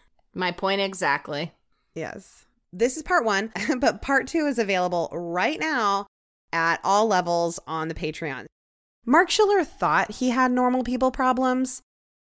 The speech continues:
Speaker 2: The pump on his swimming pool was broken. His Schlotzsky's franchise was failing and he was trying to sell it. A tropical storm had been threatening to come into Miami, which is where he lived. And he was worried that he wouldn't get through his work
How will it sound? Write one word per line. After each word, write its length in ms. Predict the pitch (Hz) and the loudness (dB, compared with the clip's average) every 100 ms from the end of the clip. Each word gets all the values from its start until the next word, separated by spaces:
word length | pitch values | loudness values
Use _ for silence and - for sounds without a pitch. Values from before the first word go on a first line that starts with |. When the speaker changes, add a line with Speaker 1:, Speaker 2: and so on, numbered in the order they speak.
| _ _ _ - | _ _ _ -2
Speaker 2:
The 120 | 226 | 0
pump 280 | - 254 247 | 2 2 4
on 120 | 220 | 2
his 140 | 165 | 2
swimming 280 | - 190 196 | 0 2 2
pool 220 | 190 208 | 4 4
was 160 | 202 196 | 4 2
broken. 720 | 202 190 196 196 190 190 190 - _ - | 2 4 2 0 2 2 0 -6 _ 0
His 380 | 226 208 196 - | 4 4 2 -4
Schlotzsky's 680 | - 208 185 190 - 214 208 | -2 2 2 2 0 0 0
franchise 760 | - 220 220 240 220 220 220 | 2 2 2 2 4 4 2
was 160 | 220 220 | 0 -2
failing 560 | - 226 226 226 226 220 | 0 2 4 4 2 0
and 80 | |
he 100 | 190 | -2
was 120 | 156 - | -4 -4
trying 280 | 175 175 | -2 -2
to 60 | 156 | -4
sell 320 | - 185 196 | -2 2 4
it. 320 | 202 208 - - 247 | 4 2 0 -4 -2
A 80 | |
tropical 500 | 233 277 254 262 247 | 0 2 2 2 -2
storm 520 | 220 - 202 214 214 220 | -2 0 2 4 4 4
had 140 | 208 | 2
been 140 | 214 | 0
threatening 380 | 214 220 214 220 | 2 0 0 -2
to 60 | 214 | -2
come 180 | - 214 | -2 -2
into 180 | 214 220 | 0 0
Miami, 560 | 208 214 214 214 214 | 0 0 0 0 0
which 220 | 196 - | -2 -4
is 160 | 175 - | -6 -4
where 120 | 175 | -6
he 160 | 175 175 | -6 -4
lived. 460 | 165 175 185 185 - _ _ _ - | 0 2 0 -4 -12 _ _ _ 0
And 160 | 240 | 2
he 120 | 277 302 | 4 2
was 160 | 269 | 2
worried 360 | 254 339 339 262 | 2 2 2 2
that 100 | 254 | 0
he 100 | 240 | 0
wouldn't 240 | 247 247 | 0 0
get 160 | 240 226 | 0 0
through 200 | 214 214 | 2 2
his 220 | 214 202 | 0 -2
work 320 | 180 185 180 | 0 0 0